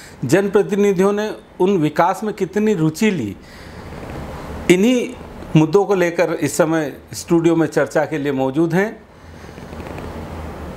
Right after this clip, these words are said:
उद्योगपति, वरिष्ठ उद्योगपति और चैम्बर of कॉमर्स के अध्यक्ष कैलाश अग्रवाल। कैलाश जी, आपका स्टूडियो में स्वागत है। मध्य प्रदेश में एक बार फिर से विधानसभा चुनाव का वक्त आ गया, नज़दीक आ गया है।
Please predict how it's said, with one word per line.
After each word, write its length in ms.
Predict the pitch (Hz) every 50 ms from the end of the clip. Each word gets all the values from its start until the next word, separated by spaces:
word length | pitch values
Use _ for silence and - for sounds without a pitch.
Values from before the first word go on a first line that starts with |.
| - - 156
उद्योगपति, 580 | 139 127 135 190 202 196 - - 208 196 170
वरिष्ठ 320 | 156 170 185 214 214 - 233
उद्योगपति 680 | 196 160 160 190 196 185 - 202 180 190 - 214 220
और 320 | 214 - 170 147 147 147 147
चैम्बर 280 | - 156 147 156 175 180
of 180 | 175 170 170 -
कॉमर्स 340 | 165 147 151 156 156 156 -
के 120 | - 143
अध्यक्ष 500 | 127 120 117 131 180 190 180 - - - - - - - - -
कैलाश 420 | 139 135 147 160 170 165 - - - -
अग्रवाल। 400 | 123 117 117 117 113 107 101 92 87 - - - - - - - - - - -
कैलाश 260 | 151 143 151 160 156
जी, 80 | 156 175
आपका 320 | 160 139 - - - 139 131
स्टूडियो 340 | - - 147 139 127 135 139
में 100 | 143 135
स्वागत 400 | - 131 117 113 123 131 131 151
है। 100 | 185 196 - - - - - - - - - - - - - - - - - - 147
मध्य 220 | 160 170 196 214
प्रदेश 380 | 214 208 190 196 214 208 208 214
में 140 | 214 220 202
एक 160 | 160 147 139
बार 120 | 165 165
फिर 180 | 165 - 180 165
से 300 | 165 - 185 160 127 123 - - - - - - -
विधानसभा 480 | 135 131 127 135 139 143 165 156 151 147
चुनाव 360 | 147 - 147 135 135 165 160
का 120 | 160 170
वक्त 280 | 160 139 139 139 - -
आ 140 | 139 127 127
गया, 160 | 123 147 165 170
नज़दीक 380 | 156 135 127 117 151 160 156
आ 100 | 143 127
गया 180 | 120 120 123 123
है। 140 | 120 147 -